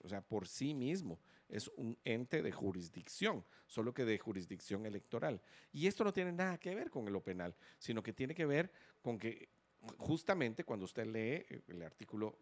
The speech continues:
que yo siempre he dicho que es un artículo romántico, el artículo ciento trece de la Constitución, que habla acerca de la capacidad, la idoneidad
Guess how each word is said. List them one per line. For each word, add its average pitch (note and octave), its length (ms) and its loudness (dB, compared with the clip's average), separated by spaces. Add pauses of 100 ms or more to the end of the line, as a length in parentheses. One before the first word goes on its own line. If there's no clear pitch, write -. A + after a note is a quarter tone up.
que F2 140 -10
yo F#2 160 -2
siempre G#2 300 -2
he - 20 0
dicho G#2 220 -4
que F#2+ 80 -4
es F2+ 80 -8
un F#2+ 100 -4
artículo G2+ 460 0
romántico, G2+ 760 -4 (280)
el F#2+ 140 0
artículo G#2 460 -2
ciento G2+ 360 -4
trece G2+ 260 -2
de G#2 60 0
la G#2 80 -2
Constitución, B2 580 -4
que F#2+ 120 -2
habla G2 240 0
acerca G#2 440 -2 (320)
de - 260 0 (260)
la A2+ 220 6
capacidad, A2+ 760 0
la A#2 320 0
idoneidad A#2+ 920 2